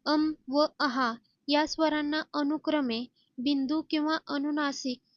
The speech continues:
किंवा विसर्ग म्हणतात. त्यांना स्वरादी असे म-, ही म्हटले आहे,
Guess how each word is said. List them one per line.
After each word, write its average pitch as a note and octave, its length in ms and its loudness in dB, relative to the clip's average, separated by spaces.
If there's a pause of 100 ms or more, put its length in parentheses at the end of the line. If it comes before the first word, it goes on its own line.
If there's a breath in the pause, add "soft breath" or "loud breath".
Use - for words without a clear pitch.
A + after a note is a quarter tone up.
किंवा D#4+ 300 0
विसर्ग C#4 480 -2
म्हणतात. C4+ 500 -2 (800 soft breath)
त्यांना D4+ 360 2
स्वरादी D4 640 2 (100)
असे D4 300 0
म-, D4+ 100 0 (280)
ही D4+ 200 0
म्हटले C4+ 420 0
आहे, G#3+ 360 -2